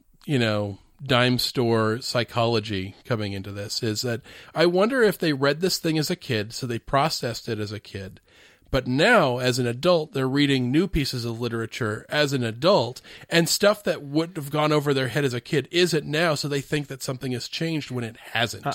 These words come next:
Speaker 2: I don't, I, I think it, I think it, I think it, it has actually less to do with how people are processing it and more to do with the fact that, we were just talking about this earlier, is that people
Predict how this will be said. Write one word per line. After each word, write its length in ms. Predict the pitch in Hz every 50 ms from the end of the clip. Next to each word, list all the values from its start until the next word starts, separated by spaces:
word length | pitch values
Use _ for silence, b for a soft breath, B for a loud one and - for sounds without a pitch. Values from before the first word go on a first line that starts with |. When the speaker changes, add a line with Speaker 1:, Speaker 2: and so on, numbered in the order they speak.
| -
Speaker 2:
I 100 | 165 175
don't, 180 | 175 170 160 - -
I, 120 | 147 156 - -
I 120 | - 151 165
think 180 | - 208 202 180
it, 160 | 165 - - _ _ _ _ _ _ -
I 200 | 131 147 165 175
think 300 | - - - 170 165 147
it, 140 | 151 127 110 131 - _ _
I 140 | - 123 123
think 140 | 127 139 135
it, 60 | 127 120
it 300 | 98 117 117 120 120 -
has 200 | 120 120 104 117
actually 280 | 143 139 123 - - 110
less 420 | 113 107 107 131 147 143 - -
to 120 | - 156
do 300 | 151 120 123 123 123 127
with 320 | 135 131 - 104 107 104 -
how 180 | - 120 117
people 360 | 113 - 120 117 - 110 101 101
are 120 | 95 87
processing 680 | 85 - - - 107 104 110 - - 135 - - 143 143
it 180 | 156 165 - b b b b b b b b
and 180 | 123 123 120
more 240 | 120 123 131 143 147
to 140 | - - 131
do 180 | 110 113 120 113
with 140 | 113 104
the 80 | - 113
fact 340 | - - 110 107 104 - -
that, 320 | - 101 95 - - 87
we 100 | 104 101
were 100 | 98 95
just 120 | 92 - -
talking 200 | - 104 98 104
about 140 | 98 95 -
this 180 | 101 - -
earlier, 260 | 123 120 113 110 104 104
is 120 | 98 -
that 180 | 117 107 - -
people 480 | - 147 131 135 139 131 123 123 b